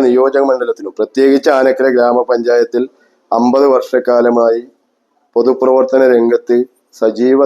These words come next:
സാന്നിധ്യമായി പ്രവർത്തിക്കുന്ന ഒരു പൊതുപ്രവർത്തകനാണ്. എൻ്റെ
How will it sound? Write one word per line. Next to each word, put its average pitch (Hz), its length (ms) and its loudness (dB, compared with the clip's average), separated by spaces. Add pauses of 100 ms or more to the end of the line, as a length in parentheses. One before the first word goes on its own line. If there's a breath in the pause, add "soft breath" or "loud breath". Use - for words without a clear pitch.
സാന്നിധ്യമായി 117 720 2
പ്രവർത്തിക്കുന്ന 110 560 0 (100)
ഒരു 107 160 -2
പൊതുപ്രവർത്തകനാണ്. 110 840 -2 (1200)
എൻ്റെ 139 260 4